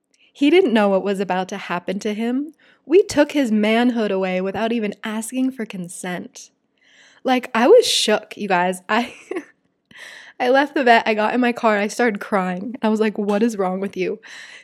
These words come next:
No one else here is crying about bringing their animals to the <laughs> vet. But, you know, it was just like, "He's my little boy, and I love him so much," and, um, it feels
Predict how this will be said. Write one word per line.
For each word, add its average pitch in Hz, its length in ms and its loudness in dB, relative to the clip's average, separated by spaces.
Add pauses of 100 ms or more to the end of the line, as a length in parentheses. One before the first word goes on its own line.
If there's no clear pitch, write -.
No 226 240 6
one 285 160 8
else 254 240 4
here 240 200 4
is 208 140 2
crying 190 540 -2 (160)
about 190 320 0
bringing 202 280 -2
their 190 120 -4
animals 185 420 -6
to - 140 -4
the 220 80 -2
<laughs> - 0 -
vet. - 840 -4 (2500)
But, 247 600 4 (440)
you 269 140 2
know, 233 300 2
it 277 100 0
was 277 240 -2
just 285 240 -6
like, 285 200 -4
"He's 302 260 -6
my 294 160 -2
little 247 200 0
boy, 208 520 0
and 190 180 -4
I 196 80 -6
love 202 220 -4
him 196 160 -6
so 196 400 -6
much," 196 420 -6
and, 180 300 -10 (580)
um, 190 680 -10 (800)
it 220 220 -6
feels 226 720 2